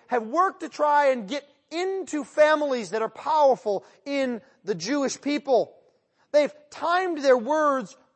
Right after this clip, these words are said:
perfectly. This is the way the enemy attacks.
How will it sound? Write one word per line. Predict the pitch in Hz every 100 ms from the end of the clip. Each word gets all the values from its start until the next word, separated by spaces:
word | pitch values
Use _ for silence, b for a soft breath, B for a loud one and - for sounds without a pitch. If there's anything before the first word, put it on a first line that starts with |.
| _
perfectly. | - 294 - 247 - 180 151 110 _ _ _ _ _ _ _ _ _ _
This | - 233 262
is | 233 185 - - _ _ _ _ _ _ _ _ _
the | 180
way | 202 277
the | 233
enemy | 233 220 190
attacks. | - 208 170 123 - - -